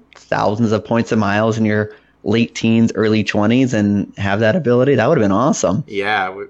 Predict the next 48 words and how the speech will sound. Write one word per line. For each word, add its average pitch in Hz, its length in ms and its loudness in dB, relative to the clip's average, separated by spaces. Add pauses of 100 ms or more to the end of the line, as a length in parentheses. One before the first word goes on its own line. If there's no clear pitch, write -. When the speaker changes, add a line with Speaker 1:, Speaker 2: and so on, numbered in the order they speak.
Speaker 2:
we've, 113 300 -8
uh, 101 240 -4
been 107 280 -8
way 110 200 -6
ahead 104 200 -8
of 98 80 -10
the 104 80 -8
game 98 300 -8
there. 101 200 -10
I 98 120 -12
see 120 160 -6
some 110 200 -8 (160)
Speaker 1:
<laughs> - 140 -20
Speaker 2:
people 131 280 0
in 127 100 -2
Facebook 120 420 -4
groups 107 260 -4
who 120 80 -2
are 110 60 -2
saying, 113 280 -4
"Look, 131 260 -6
you 117 100 -10
know, 107 140 -8
I 107 120 -4
just, 113 300 -10
uh, 107 200 -4
finished 117 300 -10
high 117 140 -2
school 110 340 -6
and 107 80 -10
I'm 101 80 -12
looking 104 260 -12
at 101 120 -14
getting 107 300 -12
a 101 60 -18
checking 127 320 -10
account 104 260 -8
with 107 100 -10
Chase, 143 380 -6
and 117 80 -10
I've 107 100 -12
heard 120 180 -10
all 110 140 -8
this 107 160 -14
information." 120 580 -14
Like, 135 160 -12
that's - 160 -12
great. 190 380 -6